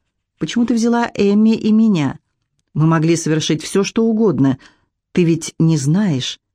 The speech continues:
Мы могли бы быть террористами или убийцами. Ты совсем не кажешься мне кровожадной». Внешность бывает обманчива. Но откуда ты знаешь?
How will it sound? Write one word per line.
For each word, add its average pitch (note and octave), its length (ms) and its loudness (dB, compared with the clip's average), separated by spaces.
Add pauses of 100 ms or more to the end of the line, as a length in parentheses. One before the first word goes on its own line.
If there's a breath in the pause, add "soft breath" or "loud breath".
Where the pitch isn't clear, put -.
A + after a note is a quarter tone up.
(400)
Мы F#3 120 4
могли F#3 400 0
бы G3 120 0
быть C#3+ 200 -2
террористами D3+ 640 0
или D3+ 200 0
убийцами. D#3 800 0 (840 loud breath)
Ты D3 160 -10
совсем A3 460 -4
не A#3 140 0
кажешься A#3+ 540 -4
мне F3 180 0
кровожадной». C#3 760 -2 (1040)
Внешность B3+ 880 0
бывает G#3+ 440 0
обманчива. D3 800 0 (640 soft breath)
Но D3 280 0
откуда D3+ 340 -2
ты F3+ 120 -2
знаешь? E3 580 -2